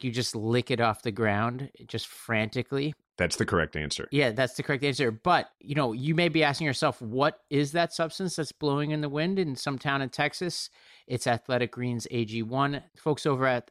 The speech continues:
Speaker 1: Athletic Greens are gonna give you a free one-year supply of immune-supporting vitamin D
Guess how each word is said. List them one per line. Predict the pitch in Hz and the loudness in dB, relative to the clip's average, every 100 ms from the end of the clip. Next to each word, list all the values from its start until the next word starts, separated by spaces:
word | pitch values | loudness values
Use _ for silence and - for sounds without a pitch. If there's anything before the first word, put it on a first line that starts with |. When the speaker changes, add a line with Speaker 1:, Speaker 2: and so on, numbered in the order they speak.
| - | -8
Speaker 1:
Athletic | 127 - 135 - | -6 -2 -2 -2
Greens | - 135 139 139 | -2 2 2 0
are | 117 120 | -2 -4
gonna | 110 120 | -2 -2
give | 107 - 127 | -2 -2 -2
you | 127 127 127 | 2 0 0
a | 117 | -6
free | - - - 139 156 160 - | -10 -14 -2 2 4 2 -2
one-year | 120 127 143 139 131 | -10 -4 -2 0 -2
supply | - - 127 123 | -4 -2 2 4
of | 120 120 | 2 0
immune-supporting | 110 113 120 135 120 - 123 120 120 113 _ - | 0 0 0 0 -2 -4 -2 0 -2 -6 _ -18
vitamin | 110 117 131 139 127 | -2 0 2 0 -2
D | 110 107 104 | -2 -4 -4